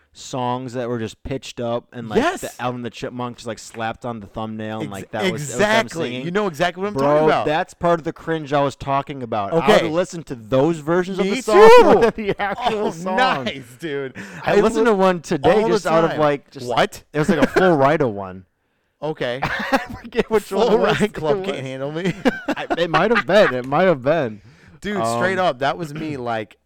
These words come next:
Speaker 2: all the time after I saw this movie. I literally looked up the songs, chipmunked versions.
Speaker 1: Yeah.
Speaker 2: And now, guess what? I still do. Actually, if
Speaker 1: And
Speaker 2: you
Speaker 1: guess
Speaker 2: listen
Speaker 1: what?
Speaker 2: to Tandrew, if you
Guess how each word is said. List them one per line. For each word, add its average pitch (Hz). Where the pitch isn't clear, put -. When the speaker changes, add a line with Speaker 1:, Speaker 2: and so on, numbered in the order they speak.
Speaker 2:
all 156
the 147
time 147
after 120
I 110
saw 117
this 107
movie. 113
I 104
literally 123
looked 117
up 123
the -
songs, 101
chipmunked 123
versions. -
Speaker 1:
Yeah. 135
Speaker 2:
And -
now, 214
guess 165
what? 208
I 151
still 185
do. 156
Actually, 135
if 95
Speaker 1:
And 160
Speaker 2:
you -
Speaker 1:
guess 208
Speaker 2:
listen 277
Speaker 1:
what? 175
Speaker 2:
to 175
Tandrew, 160
if 127
you -